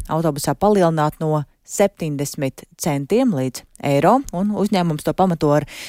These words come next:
minimālās algas celšanu līdz septiņsimt eiro. Un tā kā Daugavpils satiksmē strādājot pustūkstotis darbinieku, tad šī iemesla dēļ vajadzīgi ir papildu gandrīz sešsimt trīsdesmit tūkstoši eiro.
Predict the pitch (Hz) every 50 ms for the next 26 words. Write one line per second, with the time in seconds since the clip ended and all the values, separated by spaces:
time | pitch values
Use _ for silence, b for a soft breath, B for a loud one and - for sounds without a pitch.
0 | B B - 185 180 170 156 143 143 143 139 143 - 175 160 151 139 139 - -
1 | - 175 165 151 - 151 147 143 139 143 143 - - - 156 143 - - 127 123
2 | - - 131 - 151 143 139 139 135 131 127 131 147 147 131 B B B B B
3 | - 165 160 - 170 160 160 165 151 196 220 220 240 220 - 180 - - 196 202
4 | - 190 - 180 147 147 - - - 170 160 151 151 147 147 147 143 139 - -
5 | 165 175 185 - - 147 139 139 - - 190 196 208 240 233 220 247 247 226 208
6 | 196 190 190 180 175 - - 170 156 143 143 - - 165 165 196 196 - - 175
7 | 175 170 165 165 - 143 139 151 147 160 165 139 147 147 139 123 143 139 127 135
8 | 131 - 151 156 160 - 147 139 - - 151 139 - 160 160 160 - - 170 165
9 | 160 - - 165 135 123 - - 175 180 165 131 139 - - 135 131 - 147 151
10 | 147 - - 147 139 - - 185 208 233 233 208 180